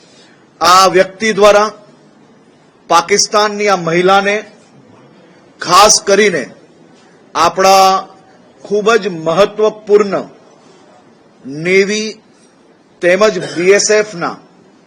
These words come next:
જે અલગ અલગ એસ્ટાબ્લિશમેન્ટ છે તેની માહિતી, તેના ફોટાઓ પહોંચાડવાનો પ્રયાસ કરવામાં આવ્યો હતો. આ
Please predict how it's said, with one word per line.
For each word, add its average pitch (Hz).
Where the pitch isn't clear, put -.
જે 190
અલગ 196
અલગ 208
એસ્ટાબ્લિશમેન્ટ 175
છે 160
તેની 196
માહિતી, 202
તેના 151
ફોટાઓ 190
પહોંચાડવાનો 175
પ્રયાસ 175
કરવામાં 151
આવ્યો 139
હતો. 156
આ 196